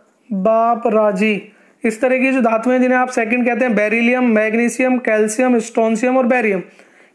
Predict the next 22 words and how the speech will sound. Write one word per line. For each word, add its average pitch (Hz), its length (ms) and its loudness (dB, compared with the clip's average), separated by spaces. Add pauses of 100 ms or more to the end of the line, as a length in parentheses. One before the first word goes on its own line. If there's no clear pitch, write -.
ये 247 100 2
बच्चों 254 260 0
आपकी 262 220 -2
क्षारीय 233 500 0
मृदा 240 320 2
धातुएं 220 360 0
कहलाती 202 320 0
हैं। 202 100 0
क्या 220 120 0
कहलाती 233 380 0
हैं, 277 100 0 (480)
क्षारीय 240 600 0
मृदा 226 480 2
धातुएं 214 500 0
कहलाती 202 500 0
हैं। 202 220 -2 (300)
तो 208 80 0
आपको 208 220 0
याद 240 160 2
रखना 247 200 2
है 254 80 2
कैल्शियम 254 520 0